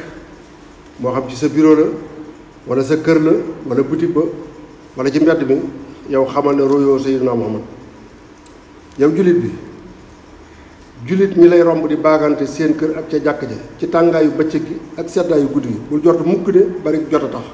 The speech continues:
Dafa am lu ñu bëgg, muy ngërëmal seen borom, ak lu ñu ragal, muy fitnay seen borom ëllëg. Yow jullit bi,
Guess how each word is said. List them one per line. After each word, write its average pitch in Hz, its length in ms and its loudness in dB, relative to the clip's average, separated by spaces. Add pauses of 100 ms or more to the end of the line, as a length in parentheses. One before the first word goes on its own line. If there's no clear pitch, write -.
(1160)
Dafa 123 180 -2
am 143 140 2
lu 143 80 2
ñu 147 80 4
bëgg, 147 220 0
muy 143 160 4
ngërëmal 143 360 4
seen 135 200 -2
borom, 127 240 0 (340)
ak 139 80 -8
lu 135 160 0
ñu 143 100 4
ragal, 131 260 -2 (300)
muy 131 140 -2
fitnay 160 360 2
seen 135 200 -2
borom 123 200 -2
ëllëg. 101 160 -10 (1300)
Yow 147 120 4
jullit 160 240 4
bi, 101 140 -6